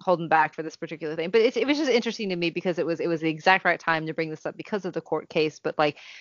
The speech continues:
just how much America kinda had to grapple with this rock movement. Not that rock hadn't come, come, I mean, obviously it wasn't the first time rock has been popular in the United States, but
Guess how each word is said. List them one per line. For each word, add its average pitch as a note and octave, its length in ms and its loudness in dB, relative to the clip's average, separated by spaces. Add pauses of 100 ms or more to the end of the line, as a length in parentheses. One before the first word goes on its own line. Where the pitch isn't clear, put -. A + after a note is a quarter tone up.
(240)
just A#3+ 260 2
how F3+ 540 6 (340)
much F3+ 300 0
America E3+ 440 0
kinda F3 240 0
had E3 160 0
to E3 80 -4
grapple D#3+ 540 0
with D3+ 180 -12
this D3+ 240 -6
rock D#3+ 360 0
movement. D3+ 480 -8
Not F3+ 180 2
that G3+ 140 0
rock A3 220 4
hadn't F#3+ 380 0
come, F#3 300 -2 (260)
come, G#3 220 -6
I F3+ 60 -6
mean, E3+ 100 -6
obviously F3+ 320 -2
it E3 40 -6
wasn't F3+ 180 -8
the D#3 80 -12
first - 240 -2
time E3 240 -2
rock D#3 240 0
has D#3 140 -8
been D3+ 320 -6
popular D3 640 -2 (320)
in E3 160 -4
the D#3+ 60 -2
United D3+ 340 -2
States, D#3+ 400 0
but D#3 220 2